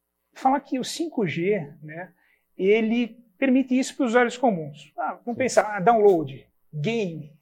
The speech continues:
Speaker 1: né, eu vou poder
Speaker 2: Sim.
Speaker 1: fazer as coisas muito mais rápido, et cetera. Mas quando a gente fala na dimensão de quantidade de usuários, e quando a gente fala de latência, a gente pode começar uma conversa aqui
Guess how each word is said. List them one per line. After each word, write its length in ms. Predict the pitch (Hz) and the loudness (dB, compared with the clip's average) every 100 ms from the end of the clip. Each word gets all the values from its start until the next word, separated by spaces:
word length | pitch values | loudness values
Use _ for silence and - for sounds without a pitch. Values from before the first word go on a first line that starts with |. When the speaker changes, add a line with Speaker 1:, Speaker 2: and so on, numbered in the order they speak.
| 151 | -8
Speaker 1:
né, 200 | 185 208 | -4 -4
eu 60 | |
vou 120 | 165 | -4
poder 300 | 208 208 180 | 0 0 0
Speaker 2:
Sim. 40 | 262 | 0
Speaker 1:
fazer 160 | 220 | -2
as 80 | 214 | -4
coisas 180 | - 202 | -4 -4
muito 220 | 220 214 | -6 -4
mais 240 | 202 180 147 | -2 -2 -2
rápido, 400 | - 196 185 180 | -2 -2 -2 -8
et 100 | 185 | -8
cetera. 300 | 160 143 - _ _ - | -10 -10 -20 _ _ -8
Mas 160 | 269 | -6
quando 140 | 349 339 | -2 -4
a 20 | |
gente 180 | - - | -4 0
fala 300 | 233 208 180 | 4 4 4
na 400 | 190 170 160 - _ _ _ _ _ _ _ | 2 0 -2 -14 _ _ _ _ _ _ _
dimensão 840 | 165 175 277 240 - 214 185 143 - _ _ - | -4 2 4 4 2 0 0 -4 -16 _ _ -14
de 120 | 156 | -6
quantidade 600 | - 226 - 170 214 247 | 2 2 2 4 4 4
de 80 | 226 | -2
usuários, 880 | 262 226 247 165 151 143 - - - _ - | -2 2 4 4 0 -8 -18 -20 -20 _ -8
e 100 | 170 | -2
quando 160 | 208 | 0
a 20 | 220 | 0
gente 120 | 220 | 4
fala 140 | 233 | 4
de 100 | 208 | 4
latência, 880 | 196 165 - - 185 240 - - 143 | 0 0 -4 -8 -6 -4 -8 -12 -14
a 60 | - | -14
gente 180 | 185 | -12
pode 160 | - 226 | -10 -8
começar 320 | 220 226 - | -6 -4 -2
uma 160 | 214 214 | -2 -2
conversa 560 | 190 156 170 170 147 | -4 -4 -4 -4 -8
aqui 380 | - - 226 226 | -14 -8 -6 -6